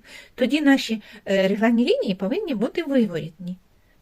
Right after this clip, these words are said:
Оці дві петельки, дві, дві, дві, дві, вісім петель. Вони повинні бути виворітні. Е, е, к-, краще в'язати нам зручніше,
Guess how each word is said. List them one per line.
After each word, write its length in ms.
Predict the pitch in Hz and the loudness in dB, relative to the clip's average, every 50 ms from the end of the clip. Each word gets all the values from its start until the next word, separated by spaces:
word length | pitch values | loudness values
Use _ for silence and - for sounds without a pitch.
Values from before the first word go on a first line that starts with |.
| _ _ _ | _ _ _
Оці 280 | - 196 185 - - 165 | -8 -8 -6 -8 -12 -10
дві 200 | 175 175 175 170 | -10 -10 -10 -10
петельки, 580 | - 185 180 - - 160 156 - - - - | -10 -12 -10 -8 -8 -10 -10 -10 -14 -16 -16
дві, 380 | - 180 190 240 381 392 359 294 | -8 -6 -4 -2 -2 -4 -4 -4
дві, 320 | 220 165 185 220 285 294 | -6 -6 -4 -4 -4 -4
дві, 300 | 208 170 180 202 240 226 | -4 -4 -2 -2 -2 -4
дві, 240 | 202 175 165 156 151 | -4 -6 -8 -8 -4
вісім 360 | 160 190 208 214 - 190 175 | -4 -4 -4 -4 -8 -12 -12
петель. 360 | 180 - 175 - - - - 202 - - - - _ - | -10 -10 -12 -12 -12 -14 -16 -16 -20 -20 -20 -20 _ -6
Вони 180 | 175 185 311 | -4 -4 -2
повинні 360 | - 285 220 208 208 202 190 | -2 0 0 2 2 0 0
бути 260 | 180 196 208 208 214 196 | -2 -2 -4 -4 -4 -6
виворітні. 640 | 165 165 - - - - - - _ - 170 180 - _ _ - - - - - - - - - - _ _ - | -6 -8 -10 -12 -14 -14 -14 -18 _ -18 -18 -18 -18 _ _ -20 -20 -20 -20 -20 -20 -20 -20 -20 -20 _ _ -6
Е, 240 | 208 202 190 190 190 - - _ _ _ _ _ _ _ - _ - - | -4 -4 -4 -4 -6 -10 -12 _ _ _ _ _ _ _ -20 _ -18 -16
е, 220 | - 165 - 214 | -12 -12 -10 -10
к-, 200 | 214 - - 220 | -8 -8 -8 -6
краще 520 | - - 262 320 392 392 - - - 277 | -4 -4 0 2 2 2 2 0 -2 -2
в'язати 720 | 208 208 220 220 208 202 226 208 185 156 151 - 175 160 160 | -2 0 0 0 0 0 0 0 0 -2 -6 -10 -12 -8 -6
нам 260 | 175 175 175 160 151 | -4 -4 -4 -6 -8
зручніше, 800 | 160 208 175 - - - 226 269 392 494 440 - - - 175 | -10 -14 -12 -12 -10 -10 -6 -2 -2 -2 -2 -2 -6 -10 -14